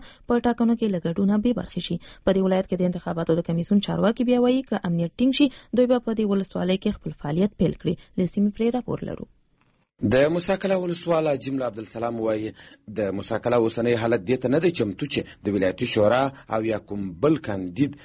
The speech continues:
Speaker 2: د ټاکنو په خاطر په خپله ګټه کمپاین وکړي. ملا سلام وایي، امنیتي کړۍ راتنګه ده او خلک په دې خاطر ناراضه دي چې د دولت له لوري د بیا رغونې ژمنې نه دي پوره سوي. حاجي ملا سلام وایي، په موسی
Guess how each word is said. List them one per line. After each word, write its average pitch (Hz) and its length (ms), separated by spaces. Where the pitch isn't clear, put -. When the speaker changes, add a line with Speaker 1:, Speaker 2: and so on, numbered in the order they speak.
Speaker 2:
د - 120
ټاکنو 120 340
په 120 120
خاطر 113 340
په 98 120
خپله 98 280
ګټه 85 240
کمپاین 107 320
وکړي. - 220
ملا 104 200
سلام 120 240
وایي، 120 220
امنیتي 113 400
کړۍ 117 360
راتنګه 98 440
ده 170 60
او 127 40
خلک 190 260
په 123 120
دې 170 160
خاطر 135 360
ناراضه 110 360
دي 135 140
چې - 340
د 110 140
دولت 123 280
له 110 120
لوري 139 180
د 101 120
بیا 95 120
رغونې 95 460
ژمنې 101 500
نه 127 60
دي 107 180
پوره 80 200
سوي. 78 200
حاجي 127 200
ملا 131 220
سلام 131 200
وایي، 127 200
په 117 80
موسی 113 180